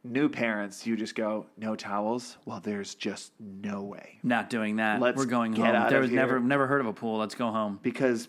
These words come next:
Speaker 1: parenting is just a series of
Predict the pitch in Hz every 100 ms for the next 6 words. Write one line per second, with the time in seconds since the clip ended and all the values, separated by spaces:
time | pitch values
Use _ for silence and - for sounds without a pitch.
0 | - 143 185 190 143 127 120 113 110 -
1 | 120 110 - - 117 113 - 139 127 120
2 | 117 110 107 98 104